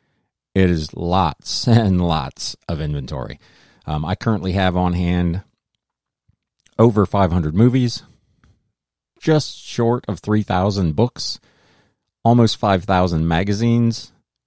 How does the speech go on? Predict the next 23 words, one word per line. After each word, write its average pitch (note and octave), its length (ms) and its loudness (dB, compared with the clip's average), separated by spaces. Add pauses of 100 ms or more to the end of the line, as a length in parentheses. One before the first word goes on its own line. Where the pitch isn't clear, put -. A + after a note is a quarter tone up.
(200)
and F2 340 -2
closing C3 400 2
in G2+ 120 2
on F2 200 0
nine E2 320 -2
thousand E2+ 580 -2
C E2 160 -6
Ds D#2+ 340 -2
with D#2 140 -10
the - 60 -6
big D2+ 280 -6 (240)
purchase - 400 -8
that D#2 160 -4
I D2 60 -2
just C#2 260 -8
did. C#2+ 280 -6 (520)
So D#3 140 -2
that's G#3+ 200 2
a C#3+ 40 0
lot A2+ 180 0
of - 60 -4
stuff. - 420 -12 (440)
It's - 320 -8